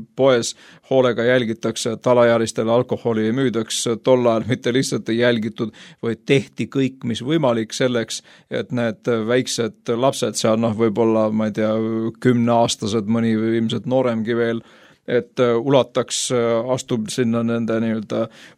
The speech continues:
pukkide või tre-, trepiastmete peale, et ulataks, äh, üle selle kõrtsileti ja saaks endale džinni tellida.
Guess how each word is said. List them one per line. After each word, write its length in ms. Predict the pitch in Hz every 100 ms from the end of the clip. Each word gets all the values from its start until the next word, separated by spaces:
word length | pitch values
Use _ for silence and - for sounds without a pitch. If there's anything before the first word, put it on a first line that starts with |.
| -
pukkide 480 | 139 - 127 113 120
või 200 | 120 113
tre-, 260 | 120 135 -
trepiastmete 880 | 139 143 131 127 123 123 110 123
peale, 480 | 104 127 120 113 117 113
et 160 | 113 131
ulataks, 600 | 127 113 - 110 - -
äh, 180 | 120 117 117
üle 280 | 117 120 113
selle 340 | 110 117 117 110 110 -
kõrtsileti 760 | 131 123 120 113 120 - 113 110 - - _
ja 100 | 117
saaks 320 | 104 117 110 117
endale 540 | 113 110 110 110 110
džinni 400 | - 113 110 110
tellida. 500 | 110 107 107 117